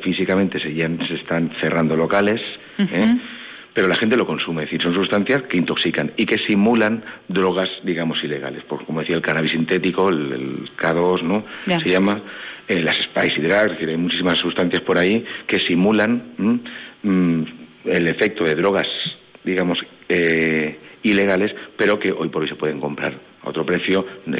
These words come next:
Speaker 1: efecto no es igual. Es verdad que no son drogas de a-, mm, de mayor uso o abuso, pero están ahí.
Speaker 2: Ujú.
Speaker 1: Están ahí y lo que hace es que haya una mayor permisividad del consumo. Es decir, ya no tanto por el, ese, esa compra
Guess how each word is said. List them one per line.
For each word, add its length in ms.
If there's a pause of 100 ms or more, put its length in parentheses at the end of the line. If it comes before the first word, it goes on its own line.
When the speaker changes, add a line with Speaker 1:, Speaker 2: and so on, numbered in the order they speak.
Speaker 1:
efecto 240
no 80
es 60
igual. 260 (320)
Es 160
verdad 300
que 100
no 160
son 220
drogas 280
de 160
a-, 120
mm, 480 (280)
de 160
mayor 880
uso 300
o 80
abuso, 520 (240)
pero 140
están 220
ahí. 300 (240)
Speaker 2:
Ujú. 120
Speaker 1:
Están 180
ahí 240
y 140
lo 100
que 120
hace 320
es 120 (300)
que 60
haya 100
una 100
mayor 260
permisividad 500
del 100
consumo. 440
Es 40
decir, 200
ya 60
no 80
tanto 240
por 140
el, 300
ese, 300 (360)
esa 240
compra 420